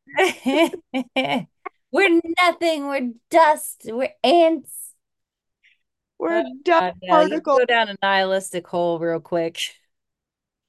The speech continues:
Speaker 2: What was it? There was a, this quote that was crazy. It was like, "We're dust particles in a meat coat, s-, um, s-,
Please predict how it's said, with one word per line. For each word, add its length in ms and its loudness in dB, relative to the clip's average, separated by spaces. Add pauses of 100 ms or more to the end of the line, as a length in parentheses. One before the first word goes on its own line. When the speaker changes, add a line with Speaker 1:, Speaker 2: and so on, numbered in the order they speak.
(1500)
Speaker 2:
What 180 4
was 160 0
it? 120 0
There 100 0
was 140 -4
a, 100 0
this 240 -12
quote 300 -4
that 100 -4
was 100 -8
crazy. 460 -4
It 60 -8
was 120 -8
like, 160 -4 (320)
"We're 380 4 (340)
dust 320 -2
particles 840 -4 (580)
in 240 -4
a 220 -6
meat 400 -4 (160)
coat, 420 4 (800)
s-, 400 -20
um, 320 2
s-, 300 -16